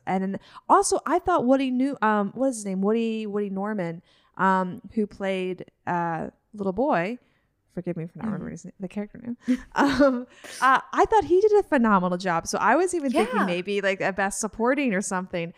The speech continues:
Speaker 1: Um, so yeah, that was the biggest sh-, it was, like, honestly just shocking. I was like, "Oh,
Speaker 2: Mm-hmm.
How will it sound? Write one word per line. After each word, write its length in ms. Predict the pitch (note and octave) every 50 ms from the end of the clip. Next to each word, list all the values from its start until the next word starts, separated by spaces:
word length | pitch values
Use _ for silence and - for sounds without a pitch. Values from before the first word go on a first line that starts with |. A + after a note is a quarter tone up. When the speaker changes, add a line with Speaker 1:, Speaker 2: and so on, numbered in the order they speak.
| _ _ _ _ _ _ -
Speaker 1:
Um, 420 | F#3 G3 G3+ G3 G3 G3 F#3+ -
so 440 | - - - - G3+ F#3 F3+ F3 E3+ -
yeah, 220 | - G3+ F#3+ E3 D3+
that 240 | D#3 F#3+ F3 G3 A3
was 240 | B3 B3+ A3+ A3 G#3+ F3+ F3+
the 100 | F3+ G3
biggest 600 | F#3 - - F3+ F3+ F3+ F#3 F3+ F3 - - - - -
sh-, 260 | - - - - - - -
it 80 | A#3
was, 120 | C#4+ F4+ -
like, 120 | G#4+ - - -
honestly 320 | A3 B3+ C#4 D4+ C#4+ - A#3+
just 160 | G3 E3+ E3
shocking. 680 | - - - F#3 E3+ G#3 C#4 - - - - - - - _ _ _ _ _ _ -
I 100 | - F#3
was 160 | F#3 G3+ G3
like, 220 | F#3+ F#3 F3+ - -
"Oh, 100 | - - - D#3+
Speaker 2:
Mm-hmm. 260 | G#3 F#3+ F#3 F3+ F3